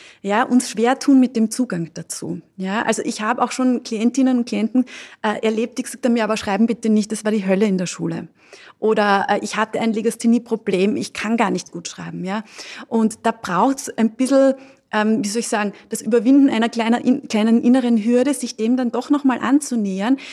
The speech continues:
weil manche Leute halt einfach auch nicht besonders schöne Schreiberlebnisse in der Schule hatten zum Beispiel oder wo dann dein Text sehr rot angezeichnet war, wenn man Fehler gemacht hat oder so. Ja?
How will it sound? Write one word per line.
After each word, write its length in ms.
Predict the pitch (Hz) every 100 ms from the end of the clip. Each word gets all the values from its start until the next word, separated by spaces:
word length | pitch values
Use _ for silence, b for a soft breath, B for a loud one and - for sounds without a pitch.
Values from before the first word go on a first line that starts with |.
| B
weil 460 | 294 196 233 302 -
manche 340 | 214 220 320
Leute 300 | 277 220 233
halt 180 | 262 254
einfach 340 | 202 226 262 -
auch 200 | 226 - b b
nicht 240 | 254 311 349
besonders 420 | 302 269 254 -
schöne 460 | 220 226 220 214 214 B
Schreiberlebnisse 760 | - 202 214 262 240 226 226 226
in 60 | 214
der 80 |
Schule 280 | 214 254 185
hatten 240 | 170 - 170
zum 160 | 180
Beispiel 420 | 170 - - 175
oder 220 | - 208 196
wo 80 |
dann 200 | 214 214
dein 160 | 226 220
Text 280 | 208 - -
sehr 120 | 233
rot 360 | 226 262 - 208
angezeichnet 720 | 233 262 185 170 180 170 -
war, 160 | 165
wenn 80 | 185
man 100 | 220
Fehler 220 | 208 254
gemacht 320 | 254 170 -
hat 180 | 170 -
oder 140 | 175 180
so. 140 | 170
Ja? 200 | 170